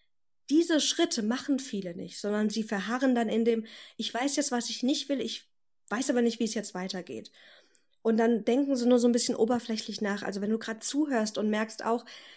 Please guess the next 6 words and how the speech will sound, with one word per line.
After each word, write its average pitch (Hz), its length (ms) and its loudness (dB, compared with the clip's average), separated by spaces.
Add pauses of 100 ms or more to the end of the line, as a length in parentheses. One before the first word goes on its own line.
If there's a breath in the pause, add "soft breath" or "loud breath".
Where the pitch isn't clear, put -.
(500 loud breath)
du 214 220 0 (120)
hast 330 300 0
so 311 120 4
Gedanken, 220 520 0
dass 202 200 -6
du 208 340 -6